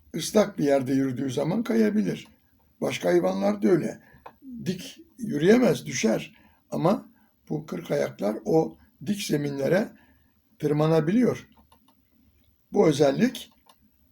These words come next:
tutunabilen yapay deri, duvara tırmanan robotlar, hatta yer çekimsiz ortamda çalışacak robotik kollar için de örnek teşkil ediyor.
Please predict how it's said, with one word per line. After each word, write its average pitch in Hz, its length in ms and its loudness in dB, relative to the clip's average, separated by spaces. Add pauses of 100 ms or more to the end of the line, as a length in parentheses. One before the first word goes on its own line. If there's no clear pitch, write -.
(140)
tutunabilen 165 600 2
yapay 165 500 6
deri, 156 420 6 (400)
duvara 170 400 6
tırmanan 165 480 2
robotlar, 160 680 4 (380)
hatta 180 400 2
yer 196 300 6
çekimsiz 175 520 -4
ortamda 170 500 4
çalışacak 165 720 2 (320)
robotik 175 600 4
kollar 170 560 2
için 160 400 -2
de 269 220 6 (460)
örnek 151 600 2 (220)
teşkil - 360 -8
ediyor. - 460 -10